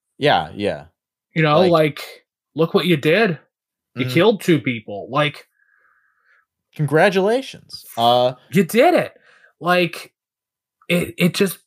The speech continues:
Speaker 2: bothers the fucking hell out of me that, like, this, like, 'cause I,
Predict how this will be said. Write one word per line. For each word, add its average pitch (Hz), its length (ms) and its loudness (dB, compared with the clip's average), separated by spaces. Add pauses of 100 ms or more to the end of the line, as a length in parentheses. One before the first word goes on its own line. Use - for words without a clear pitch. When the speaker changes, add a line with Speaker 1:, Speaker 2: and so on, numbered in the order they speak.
(140)
Speaker 2:
bothers 196 460 0
the 165 120 0
fucking 156 440 -2
hell 147 320 -2
out 165 120 4
of 135 100 -2
me 131 160 0
that, 113 140 -2
like, 120 380 -6 (640)
this, 156 380 -6
like, 175 180 0
'cause 165 260 -2 (140)
I, 151 320 2